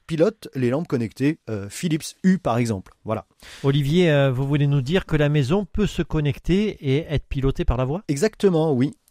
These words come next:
Speaker 1: On en est un peu au balbutiement, hein, euh, mais, euh, et puis surtout, il y a, il y a encore un peu, peu d'acteurs,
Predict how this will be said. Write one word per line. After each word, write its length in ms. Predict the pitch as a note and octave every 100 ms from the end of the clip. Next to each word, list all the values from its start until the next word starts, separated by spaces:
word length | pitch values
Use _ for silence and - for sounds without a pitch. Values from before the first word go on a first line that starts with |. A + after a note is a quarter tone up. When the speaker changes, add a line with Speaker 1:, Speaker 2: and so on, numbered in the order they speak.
| - - - -
Speaker 1:
On 200 | B2+ C#3
en 120 | D#3
est 60 | D#3
un 100 | D3
peu 160 | F3
au 120 | D#3+
balbutiement, 680 | A#2+ C3 A2+ A#2+ - G3 C4
hein, 120 | G3 G#3
euh, 320 | C3 A#2 A2
mais, 220 | A#2+ A2+
euh, 640 | A2 A2+ A2+ B2+ C3+ G#2+ A#2
et 120 | C3 A2+
puis 260 | A#2 G#2+
surtout, 280 | G2 G#2+ D3
il 80 | A2
y 20 |
a, 160 | G2+ E2+
il 80 | -
y 20 |
a 60 | G2+
encore 260 | G2+ B2+
un 60 | G2+
peu, 100 | G#2
peu 180 | - E3+
d'acteurs, 560 | C3+ - - A#3+ G3+